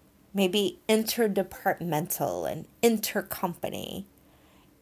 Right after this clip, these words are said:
It would give some really interesting insights into processes, relationships,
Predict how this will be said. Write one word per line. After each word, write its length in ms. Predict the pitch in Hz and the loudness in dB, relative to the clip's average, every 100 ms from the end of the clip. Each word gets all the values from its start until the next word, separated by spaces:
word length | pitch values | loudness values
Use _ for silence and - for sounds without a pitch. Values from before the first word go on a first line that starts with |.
| _ | _
It 120 | 311 | 2
would 200 | 262 226 | 4 0
give 320 | - 214 190 - | 4 4 4 2
some 480 | - 196 185 233 | 0 0 -4 0
really 420 | 294 349 320 262 - | 6 6 6 4 0
interesting 600 | 247 233 233 - 214 190 - | -2 0 -2 0 0 -2 0
insights 680 | 339 349 - 156 165 - - | 2 2 2 2 0 -4 -4
into 180 | 180 170 | -4 -4
processes, 1080 | - - 131 - 175 - 427 480 - - - _ _ _ _ _ _ _ | -6 -2 -2 0 -2 0 0 0 -4 -6 -12 _ _ _ _ _ _ _
relationships, 1120 | 165 143 139 - 196 202 320 381 - - - | -6 -2 -2 -2 -2 0 0 0 -2 -4 -8